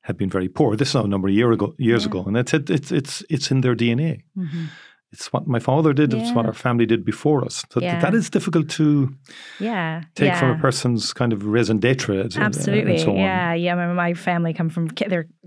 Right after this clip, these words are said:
Speaker 2: Kerry dairy farmers, and my grandfather inherited a farm that had no power to it, wasn't mechanized at all, and handed it to my uncle,
Speaker 1: <clears throat>
Speaker 2: and it's fu-, was fully mechanized and a hundred cows and everything. And so the,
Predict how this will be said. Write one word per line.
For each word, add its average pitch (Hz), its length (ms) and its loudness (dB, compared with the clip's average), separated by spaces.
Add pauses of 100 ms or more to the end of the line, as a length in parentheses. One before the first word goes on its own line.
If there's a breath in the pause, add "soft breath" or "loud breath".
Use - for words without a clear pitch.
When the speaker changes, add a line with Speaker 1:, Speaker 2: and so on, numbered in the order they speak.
Speaker 2:
Kerry 208 300 2
dairy 202 280 2
farmers, 165 540 0
and 160 80 0
my 170 200 2
grandfather 170 680 2 (460 loud breath)
inherited 196 520 2
a 175 40 -2
farm 175 280 0
that 170 100 0
had 180 140 0
no 185 160 4
power 170 360 0
to 170 240 -2
it, 160 140 0
wasn't 175 260 0
mechanized 170 440 -2
at 160 60 0
all, 160 300 2
and 160 140 0
handed 175 280 0
it 170 60 -2
to 180 100 -2
my 170 140 0
uncle, 165 540 2
Speaker 1:
<clears throat> - 80 -4
Speaker 2:
and 156 220 -4
it's - 200 -6
fu-, - 240 -6
was 165 220 -4
fully 185 240 2
mechanized 160 680 -2
and 156 80 -2
a 156 40 -2
hundred 170 260 0
cows 170 380 -2
and 165 80 -4
everything. 165 180 -4
And 185 120 0
so 196 120 0
the, 175 240 0